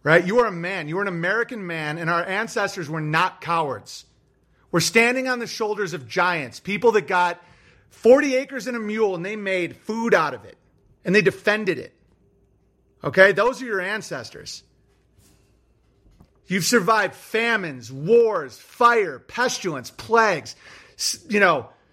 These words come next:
a bug had come and wipe out all the crops, and you'd look to the sky. Why? Why? You know, why? What am I supposed to do? I'm afraid, God. I have children to feed. And those, those children lived. They're your ancestors.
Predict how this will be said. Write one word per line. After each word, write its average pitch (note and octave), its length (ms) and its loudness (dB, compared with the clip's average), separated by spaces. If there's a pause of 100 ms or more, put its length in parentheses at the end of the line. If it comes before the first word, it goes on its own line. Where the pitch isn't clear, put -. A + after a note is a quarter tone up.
(440)
a F3+ 80 8
bug C4+ 440 4
had G3 140 -8
come F#3 300 -6
and E3 100 -6
wipe A3 240 0
out A3 140 -2
all G#3+ 100 -4
the G3 80 -10
crops, G3+ 540 -4
and G3 100 -8
you'd A#3 120 -8
look B3 240 2
to A#3 80 -6
the G3+ 100 -4
sky. G#3 420 0
Why? G3+ 440 -4
Why? F#3 600 -6 (440)
You F3+ 100 0
know, F#3+ 220 6
why? G3 640 -4 (440)
What G#3+ 140 8
am C4+ 100 8
I C4 100 0
supposed A#3+ 340 -6
to A3 60 -12
do? G#3+ 180 -4
I'm G#3+ 200 -4
afraid, A3 520 -2
God. F3+ 420 -6 (320)
I G#3 80 2
have A3+ 140 6
children B3+ 400 0
to G#3 80 -8
feed. G#3 200 -10
And F3 80 -4
those, C4 240 2
those C4 300 0
children A3+ 540 -6
lived. F3+ 460 -2 (280)
They're C4 160 8
your A#3 160 2
ancestors. G3 880 -8